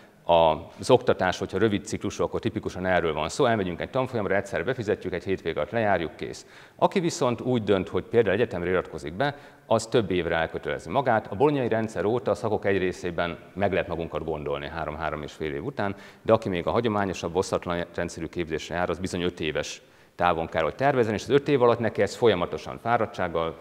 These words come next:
fog járni, folyamatosan pénzberuházással fog járni, folyamatosan elmaradnak majd a keresetei. Tehát egy masszív beruházásról van szó, vagy mi fizetjük ennek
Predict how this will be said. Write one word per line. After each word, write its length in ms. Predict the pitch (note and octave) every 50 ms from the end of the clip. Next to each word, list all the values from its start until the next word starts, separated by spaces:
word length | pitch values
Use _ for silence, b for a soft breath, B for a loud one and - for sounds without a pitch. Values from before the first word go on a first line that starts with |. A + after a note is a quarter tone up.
| -
fog 140 | - E2+ D#2
járni, 240 | E2 E2 E2 D#2+ E2+
folyamatosan 500 | - - G2+ F2 D#2+ - - - - -
pénzberuházással 800 | - A#2+ A#2 G2 - G#2 F2+ F2+ F#2 E2+ F2 E2 - - D#2 -
fog 160 | - E2+ D#2+
járni, 320 | E2 E2 D#2+ D#2+ E2 E2 B B B B B B
folyamatosan 500 | - C#3+ C#3+ A2+ G#2+ - G#2 - G#2+ G2+
elmaradnak 580 | G2+ G2 G2 F#2+ F2+ F2 F2 E2+ E2 E2 D#2 -
majd 200 | E2+ D#2+ E2+ D#2
a 80 | D#2
keresetei. 580 | - E2 D2 D2 C#2+ - - - - A#1 A1 G#1+ - - - - - - _ _ _ _ B B B B B B B B B B B B B B B B B B B B _ -
Tehát 160 | B2+ A#2+ C3+
egy 80 | C3
masszív 360 | C3+ C#3 B2+ - - - F2+ D#2+
beruházásról 760 | E2 E2 E2+ E2 E2+ E2+ D#2 D2+ D#2 D2+ - - D2+ D#2
van 140 | C#2 A#1+ A#1
szó, 340 | - - E3 G3 G3 G3+ B B B B B
vagy 200 | - B2 E3 F3+
mi 100 | F#3+ D3+
fizetjük 500 | - C#3+ A2 A#2 G#2 - - - F#2 -
ennek 220 | F#2 F2+ F2+ E2+